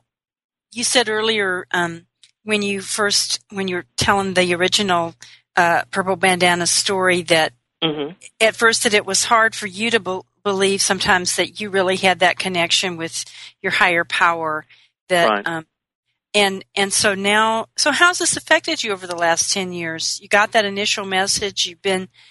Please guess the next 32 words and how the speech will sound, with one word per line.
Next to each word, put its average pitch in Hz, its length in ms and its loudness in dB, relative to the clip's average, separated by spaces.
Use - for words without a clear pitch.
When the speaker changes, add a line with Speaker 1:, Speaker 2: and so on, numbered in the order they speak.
Speaker 1:
um, 175 280 -4
handing 190 400 0
out 185 160 4
these 185 160 -6
bandanas. 180 640 0
You've 180 100 -12
been 175 280 -6
having 185 280 2
lots 175 300 2
of 185 60 -4
experiences, 175 880 -2
I'm 254 120 4
sure 247 200 0
in 185 140 0
lots 160 240 -2
of, 175 120 -8
of 160 160 -10
ways, 160 280 -2
not - 160 0
just - 280 -4
with 175 100 -18
the - 80 -8
purple 165 300 -12
bandana. 175 500 -2
But 156 220 -4
so 294 160 2
how's 339 280 2
all 311 140 4
this 285 240 -2
affected 208 500 -2
you 233 240 -6
and, 185 240 -4